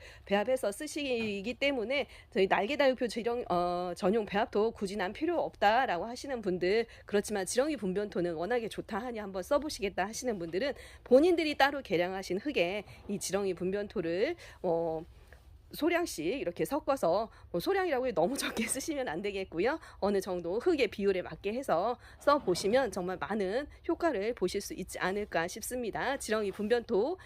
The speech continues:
이점오 킬로그램 한, 어, 한 소포장에 구천 원 요렇게 포장을 했고요. 이점오 킬로그램보다는 조금 넉넉하게 담아서 포장을 했어요. 지렁이 분변토는 이점오 킬로그램 소포장에 구천 원으로 영상을 준비해봤습니다.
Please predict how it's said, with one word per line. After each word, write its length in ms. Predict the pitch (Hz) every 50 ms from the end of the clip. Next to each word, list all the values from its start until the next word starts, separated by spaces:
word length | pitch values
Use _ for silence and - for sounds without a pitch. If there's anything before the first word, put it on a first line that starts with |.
| - - -
이점오 480 | 220 226 - 247 226 196 165 226 233 -
킬로그램 640 | - 339 339 320 233 240 220 202 202 220 262 320 330 - - - - -
한, 260 | - 294 311 311 - - -
어, 340 | 180 180 180 175 175 165 165
한 160 | 254 311 254
소포장에 680 | - - 370 349 - 349 302 220 180 196 254 277 240 -
구천 400 | - - 185 - - 294 247 202
원 280 | 165 160 185 233 233 196
요렇게 280 | 170 170 175 - 190
포장을 400 | 180 - 277 269 277 254 208 220 269
했고요. 360 | 285 - - 180 226 254 285 143
이점오 460 | 180 190 - - 185 165 - 202 226
킬로그램보다는 760 | - - 269 277 247 220 190 180 180 170 175 170 180 208 233
조금 280 | 226 - 180 170 175 160
넉넉하게 840 | 143 156 165 220 285 311 - 302 233 180 - 175 165 196 254 311 - - - - -
담아서 380 | - 180 160 180 185 - 160
포장을 380 | 175 262 262 269 247 190 170 185
했어요. 560 | 220 - - - 240 208 160 170 208 285 339 - - - -
지렁이 300 | - - 214 208 202 190
분변토는 600 | 185 - 208 208 214 220 196 - 190 220 226 -
이점오 460 | 202 190 - - - 156 - - 196 196
킬로그램 520 | - 262 226 196 170 160 190 226 262 269
소포장에 720 | - 370 349 - 359 320 269 202 160 170 196 247 330 - - -
구천 360 | - 302 277 - 285 330 359
원으로 480 | 320 226 196 165 147 156 180 262 370 -
영상을 400 | 170 160 170 - 170 160 160 160
준비해봤습니다. 840 | - 185 170 160 190 311 339 330 - - 180 170 156 196 254 349